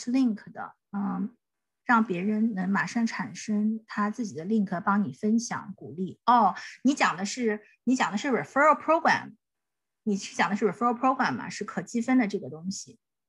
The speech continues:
呃，对，这个我告诉你，这个是网，网页上面有插件可以帮你做这个东西，是，是有插件的，David，好吧，就是这个，呃，OK，然后，嗯，你想发展 affiliate marketing 啊，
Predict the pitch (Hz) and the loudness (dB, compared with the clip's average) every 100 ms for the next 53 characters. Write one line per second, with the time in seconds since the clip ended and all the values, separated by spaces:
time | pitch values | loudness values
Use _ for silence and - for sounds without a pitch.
0 | _ - 190 180 175 165 - 220 202 - | _ -4 0 2 2 0 2 2 2 -12
1 | - 381 254 233 254 226 190 302 - 269 | 0 4 6 6 4 4 -4 -4 0 2
2 | 180 160 - 185 135 196 269 254 226 185 | 2 -2 -6 -2 -2 0 0 2 0 0
3 | 175 - - 233 254 202 214 190 214 131 | -6 -8 -2 0 2 2 2 2 2 0
4 | 147 - 139 123 175 - _ _ _ _ | -10 -14 -16 -12 -12 -14 _ _ _ _
5 | _ - 226 214 - 262 151 - 233 269 | _ 0 2 2 0 0 2 2 2 2
6 | 226 - - 165 143 - _ _ - 165 | 0 0 -10 -8 -8 -10 _ _ -12 -6
7 | 147 - 190 175 190 165 104 - _ _ | -6 -4 -6 -4 -6 -4 -6 -8 _ _
8 | _ _ 175 160 131 - 208 214 - - | _ _ -6 -4 -4 -2 0 0 -6 -18
9 | - - 196 226 254 208 151 - _ _ | -16 0 2 4 4 4 0 -8 _ _
10 | _ 214 190 165 - - 220 180 165 - | _ 2 2 0 -10 -2 2 4 2 0
11 | 254 247 220 202 247 311 208 131 - 185 | 4 4 4 -2 0 0 0 -2 -8 -4
12 | 214 220 | 0 0